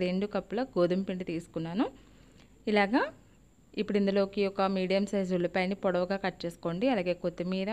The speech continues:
పచ్చిమిర్చి, కరివేపాకు వీటిని కూడా వేసుకోవాలి. ఇక్కడ మనము ఉల్లి వడ వేసుకుంటున్నామండి, so వీటిని కూడా వేసుకోవాలి. ఇలా వేసిన తర్వాత ఇందులోకి తగినంత సాల్ట్ వేసుకోండి. మీ టేస్ట్ ఎంత ఉంటుంది అనే దాన్ని బట్టి అడ్జస్ట్ చేసుకోండి.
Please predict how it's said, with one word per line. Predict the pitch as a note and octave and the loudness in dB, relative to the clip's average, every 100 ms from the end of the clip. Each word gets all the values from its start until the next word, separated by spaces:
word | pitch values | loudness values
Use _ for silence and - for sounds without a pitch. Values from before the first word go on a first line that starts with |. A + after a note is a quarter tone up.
| A#3 | -4
పచ్చిమిర్చి, | F#3+ - F3+ F3+ F3+ A3 | -4 -6 -8 -8 -8 -10
కరివేపాకు | A#3 F3+ E3 E3+ E3+ D#3+ | -6 -4 -4 -4 -8 -8
వీటిని | E3+ F3 F3+ F3+ | -6 -4 -4 -4
కూడా | F#3 A3+ | -2 -2
వేసుకోవాలి. | G3+ E3 - D#3+ D#3 D#3 - - - - F3+ | -2 -4 -6 -4 -4 -4 -8 -16 -20 -16 -8
ఇక్కడ | - F3 E3+ | 0 0 0
మనము | E3+ B3 G4+ - - - - | 0 0 -2 -12 -20 -20 -8
ఉల్లి | F3+ F#3+ G#3+ | 0 4 6
వడ | G#3+ F#3 | 6 4
వేసుకుంటున్నామండి, | F3 E3+ - F3 F3 E3 D#3+ G#3 | 2 0 -4 -4 -2 -2 -2 -2
so | B3+ A3+ G#3+ | -2 -2 0
వీటిని | F#3 F#3 F3+ | 0 -2 -2
కూడా | F3+ F3 | -2 0
వేసుకోవాలి. | E3+ D#3+ E3 - D#3+ D#3 G#3+ B4+ C#5 | 0 -2 -4 -6 -4 -2 -2 -2 -4
ఇలా | - G3 | 0 2
వేసిన | F#3 F3+ G#3+ B3 | 4 2 4 2
తర్వాత | G#3+ F3 E3 E3 | 0 -2 -4 -2
ఇందులోకి | C4+ A#3+ F3+ F3 E3+ D4 C#5 - - - - - | 4 4 4 0 0 -2 -2 -8 -20 -20 -20 -2
తగినంత | A#3 G3 A#3 G#3 D#4 | 2 6 6 4 2
సాల్ట్ | - G#3 F#3 | 2 2 2
వేసుకోండి. | F#3 F3+ - E3 E3 | 2 -2 -2 -4 -2
మీ | F3+ | -2
టేస్ట్ | F#3 F3+ - | -2 -2 0
ఎంత | G3+ F3+ F3+ | 0 0 -2
ఉంటుంది | F#3+ F#3 F3+ F#3 | -4 -4 -4 -4
అనే | F3+ | -2
దాన్ని | F3 E3+ E3+ | -4 -4 -4
బట్టి | E3 A3+ | -2 -4
అడ్జస్ట్ | E3+ F3+ - | -2 -4 -4
చేసుకోండి. | F3 - E3+ E3+ | -6 -4 -2 2